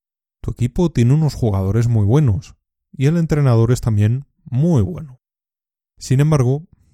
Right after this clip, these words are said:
por algún motivo no consigue ganar muchos partidos. Hay algo que está fallando. Un día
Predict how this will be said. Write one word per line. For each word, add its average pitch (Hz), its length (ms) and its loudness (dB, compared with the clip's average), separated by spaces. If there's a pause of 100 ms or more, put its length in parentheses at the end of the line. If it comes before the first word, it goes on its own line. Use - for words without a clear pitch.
(140)
por 196 160 -6
algún 185 300 -2
motivo 147 420 0
no 127 180 4
consigue 117 540 2
ganar 107 400 0
muchos 104 480 0
partidos. 104 720 -2 (640)
Hay 110 260 0
algo 156 300 2
que - 80 -2
está 110 280 -2
fallando. 101 600 -2 (1000)
Un 147 160 0
día 147 380 0